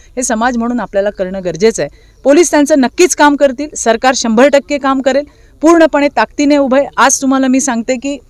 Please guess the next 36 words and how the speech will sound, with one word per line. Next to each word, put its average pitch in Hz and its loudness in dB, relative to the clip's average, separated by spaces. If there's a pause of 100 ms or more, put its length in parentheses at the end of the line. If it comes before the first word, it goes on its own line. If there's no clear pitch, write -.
(220)
मंगेश 240 0
चव्हाण 262 0
आहेत, 254 -4
खरं 233 -2
तर 269 -4
हा 247 -2
त्यांचा 254 -4
मतदारसंघ 262 -4
नाही 285 0
आहे, 160 -6 (460)
त्यांच्या 220 -4
शेजारचा 294 2
मतदारसंघ 202 -4
आहे, 135 -12 (440)
पण 247 -2
ज्या 226 4
वेळेला 277 0
ही 285 0
घटना 254 -2 (400)
समोर 240 0
आली 214 0
त्यावेळेला 247 0 (640)
एक 262 4
संवेदनशील 302 0
व्यक्तिमत्व 254 -4
म्हणून 247 -2
ते 240 -2
त्या 226 -2
ठिकाणी 220 -4
आले. 214 -2
"नाही 226 -4
ताई, 254 -2
मला 226 -2
जाणं 214 -4
गरजेचं 208 -2
आहे." 269 -4